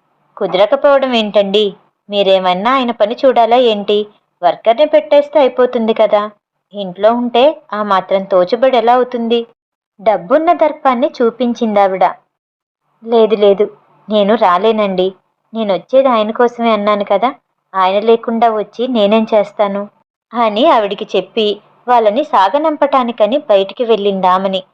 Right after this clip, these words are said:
ఒకప్పుడు మధుకర్ భార్యని చూసి ఎలా ఉండాలో నేర్చుకోమని ఆమనికి చెప్పాడు చక్రధర్. ఆమనిని చూసి ఈవిడ చాలా నేర్చుకోవాలి అని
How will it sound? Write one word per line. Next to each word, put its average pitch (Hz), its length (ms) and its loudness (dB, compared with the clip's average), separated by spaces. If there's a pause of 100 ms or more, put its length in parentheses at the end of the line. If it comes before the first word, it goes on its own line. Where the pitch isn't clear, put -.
(280)
ఒకప్పుడు 294 800 2
మధుకర్ 185 420 0
భార్యని 269 540 2
చూసి 226 400 0 (360)
ఎలా 202 320 2
ఉండాలో 254 480 0
నేర్చుకోమని 226 880 -2 (100)
ఆమనికి 226 580 0
చెప్పాడు 196 380 0
చక్రధర్. 196 680 -2 (540)
ఆమనిని 202 640 0
చూసి 262 400 -4 (320)
ఈవిడ 320 260 2
చాలా 214 440 -2
నేర్చుకోవాలి 247 840 0
అని 214 340 -2